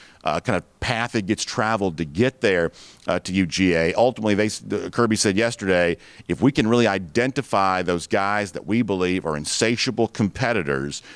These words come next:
then we feel like we've got a pretty good team." Well, Kirby also yesterday kinda talked about kinda how that shows up in preparing for this national championship and this go for two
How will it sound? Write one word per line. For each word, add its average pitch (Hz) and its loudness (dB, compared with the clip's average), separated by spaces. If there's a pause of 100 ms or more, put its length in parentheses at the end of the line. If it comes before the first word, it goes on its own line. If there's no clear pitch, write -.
(160)
then - -6
we 104 2
feel 104 2
like 87 0
we've 92 -2
got 87 2
a 85 0
pretty 85 -2
good 73 -2
team." 67 -2
Well, 78 -2
Kirby 98 2
also 104 2
yesterday 80 -2
kinda 90 -4
talked 92 0
about 87 0 (340)
kinda 110 -2
how 123 -2
that 113 0
shows 104 2
up 98 4
in 107 -2
preparing 104 -2
for 101 -6
this 104 0
national 95 -4
championship 104 -2
and 87 -2
this 87 -2
go 95 4
for 82 -8
two 95 2